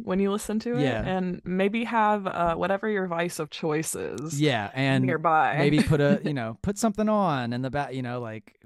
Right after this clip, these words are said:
Speaker 2: put, put, put on
Speaker 1: Yeah.
Speaker 2: headphones, lay down for a little bit.
Speaker 1: Yeah, maybe have, like, an essential oil going
Speaker 2: Yeah.
Speaker 1: to calm you
Speaker 2: Maybe,
Speaker 1: down.
Speaker 2: maybe get fucked
Speaker 1: Um,
Speaker 2: up on some C B D if you're feeling real brave, you know?
Speaker 1: Yeah.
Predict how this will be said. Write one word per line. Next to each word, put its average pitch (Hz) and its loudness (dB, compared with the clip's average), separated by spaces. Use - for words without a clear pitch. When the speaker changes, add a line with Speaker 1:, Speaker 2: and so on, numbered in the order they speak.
Speaker 2:
put, 151 -4
put, - -20
put 277 -4
on - -
Speaker 1:
Yeah. 269 6
Speaker 2:
headphones, 117 -6
lay 135 -6
down 139 -6
for 120 -12
a 113 -10
little 110 -12
bit. 107 -10
Speaker 1:
Yeah, 233 2
maybe 294 -2
have, 269 -2
like, 214 0
an 180 -4
essential 180 -6
oil 156 -2
going - -8
Speaker 2:
Yeah. 139 -6
Speaker 1:
to - -6
calm 151 -2
you - -8
Speaker 2:
Maybe, 147 -2
Speaker 1:
down. - 0
Speaker 2:
maybe 220 2
get 165 -4
fucked 185 6
Speaker 1:
Um, 160 0
Speaker 2:
up - -
on 143 -6
some 123 -10
C 135 -10
B 123 -8
D 117 -10
if 101 -16
you're 117 -12
feeling 120 -8
real 123 -6
brave, 120 -4
you 349 2
know? 392 2
Speaker 1:
Yeah. 277 2